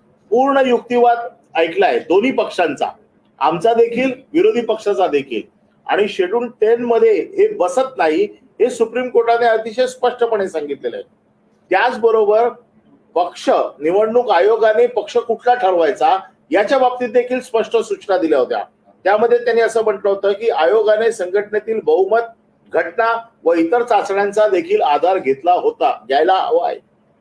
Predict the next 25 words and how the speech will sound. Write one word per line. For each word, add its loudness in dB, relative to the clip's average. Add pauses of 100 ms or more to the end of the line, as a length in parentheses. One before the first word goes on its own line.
(300)
म्हणजे 2
याचा 2
अर्थ 0
सुप्रीम -2
कोर्टाने 2 (240)
निवडणूक 2
आयोगाला 2
देखील 0
सांगितलेलं -2
आहे 0
की -6
पक्ष -4
कोणाचा 0 (440)
हे 0
ठरवता, 2
ठरवणं 0 (500)
त्यांना 2
या 2
ज्या 0
काही 0 (360)
त्याचे 2
जे 0
काही 2 (460)
मेजर्स 0
आहेत 2